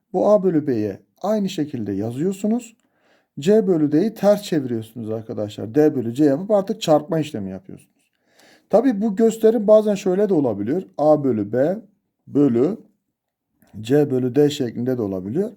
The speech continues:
Burada yine eşittirin karşısındaki kesir çizgisini iyice bir karaladıktan sonra ne oluyor arkadaşlar? A bölü B'yi C bölü D'ye böleceksiniz. Yani birinci aynen yazılacak ve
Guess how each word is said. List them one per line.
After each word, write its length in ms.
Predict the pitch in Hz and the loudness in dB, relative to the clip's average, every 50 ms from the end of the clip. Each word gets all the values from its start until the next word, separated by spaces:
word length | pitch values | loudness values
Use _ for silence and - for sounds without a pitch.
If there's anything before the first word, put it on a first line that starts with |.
| _ _ _ _ _ _ _ _ _ _ - | _ _ _ _ _ _ _ _ _ _ -2
Burada 280 | 202 226 190 196 185 202 | -2 0 2 2 2 2
yine 220 | 220 208 190 180 190 | 2 2 0 0 0
eşittirin 560 | 175 175 175 - 220 - - 202 175 170 156 | -2 -4 -4 -4 -6 -6 -4 -4 -4 -4 -4
karşısındaki 600 | 151 - 170 185 180 175 - 190 180 170 175 - | -2 0 0 0 0 -2 -4 -6 -6 -6 -8 -6
kesir 280 | - 185 180 180 196 185 | -4 -4 -4 -4 -4 -6
çizgisini 560 | 170 - 175 165 160 151 156 - 151 147 160 | -6 -6 -8 -6 -6 -8 -6 -4 -4 -4 -4
iyice 260 | 170 165 165 160 151 | -2 -2 -2 0 -2
bir 80 | 151 151 | -2 -2
karaladıktan 680 | - 147 147 151 151 151 151 156 151 - 196 208 208 | -2 0 0 2 2 0 0 -2 -2 0 2 2 2
sonra 420 | 202 - 143 113 110 - 160 196 - _ _ _ _ _ _ _ _ _ _ - - | 0 -2 -6 -4 -4 -4 -6 -6 -10 _ _ _ _ _ _ _ _ _ _ -8 -2
ne 100 | 175 226 | 2 2
oluyor 280 | 226 220 185 156 143 | 4 4 4 2 2
arkadaşlar? 560 | 135 127 139 120 117 123 - - 202 226 220 226 _ _ _ _ _ _ - | 0 0 -4 -6 -6 -6 -4 -4 -4 -4 -6 -8 _ _ _ _ _ _ 2
A 240 | 180 202 202 185 | 4 4 4 4
bölü 280 | 175 165 147 143 127 117 | 2 0 0 0 0 -2
B'yi 380 | 127 117 123 160 214 233 233 - _ _ _ _ - | -2 0 0 0 0 -2 -6 -8 _ _ _ _ -8
C 240 | 139 165 175 165 143 | -4 -2 -2 0 0
bölü 200 | 147 170 196 160 | -2 -2 0 2
D'ye 260 | 156 151 151 147 139 | 4 4 4 4 2
böleceksiniz. 600 | 131 117 104 107 104 98 - - 92 92 - _ _ _ _ _ - | 0 -2 -4 -6 -8 -8 -10 -12 -18 -18 -20 _ _ _ _ _ -2
Yani 280 | 143 143 143 127 120 | -2 0 0 0 0
birinci 360 | 147 151 151 147 135 127 127 | 0 0 2 0 -2 -2 -2
aynen 280 | 113 120 123 123 131 127 | -2 0 -2 -2 -2 -2
yazılacak 840 | 120 110 104 110 113 117 107 101 101 110 120 147 196 208 - - _ _ _ _ _ _ _ _ _ _ _ _ _ _ _ _ _ _ _ _ _ _ _ _ - | -2 -2 -4 -4 -6 -6 -8 -6 -2 2 4 4 4 2 0 -10 _ _ _ _ _ _ _ _ _ _ _ _ _ _ _ _ _ _ _ _ _ _ _ _ -10
ve 400 | 117 113 123 143 175 202 208 | -2 2 4 4 4 4 2